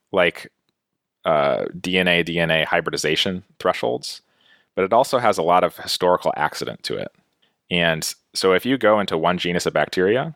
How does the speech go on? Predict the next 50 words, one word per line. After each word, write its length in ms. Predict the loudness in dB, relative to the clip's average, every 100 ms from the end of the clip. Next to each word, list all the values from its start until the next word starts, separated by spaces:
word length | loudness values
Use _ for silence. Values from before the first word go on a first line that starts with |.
| _ _ _ _ _ _
that's 160 | -4 0
been 180 | 2 2
of 120 | 0
interest 440 | -2 2 0 2
to 60 | 2
a 40 | 2
lot 140 | 2
of 80 | 0
microbiologists 680 | -2 0 0 2 0 0 -2
over 160 | 0
the 60 | 0
years, 460 | 0 -2 -6 -10 _ _ _ -2
it 80 | 0
will 160 | 2
have 320 | 4 4 4
a 120 | 2 2
lot 200 | 2 2
of 160 | -2
named 240 | -4 -6 -6
species. 640 | -8 -8 -10 -14 -16 -18 _ _ _ _ -4
And 80 | -2
if 120 | -2
you 80 | 0
go 160 | 2
into 180 | 2 0
another 300 | 2 2 2
genus 360 | 0 -2 -2 -2
of 80 | -2
bacteria 520 | 0 0 0 0 0
that 120 | -2
has 140 | -2
not 240 | -2 0 0
been 120 | 0
of 80 | 0
interest 540 | -2 -2 -2 -6 -16 _
to 100 | -4
a 40 | 0
lot 120 | 0
of 60 | 2
bio-, 260 | 2 2 -2
uh, 200 | -4 -2
microbiologists, 800 | 0 0 2 2 0 -4 -10 -18 _ _ _ _ -4
it 120 | -2
won't. 240 | 0 -2 -6 _
It 80 | -6
might 140 | 0
have 140 | 0 0
one 380 | 0 0 -2 -12
named 240 | -8 -6 -6
species. 600 | -8 -8 -10 -12 -16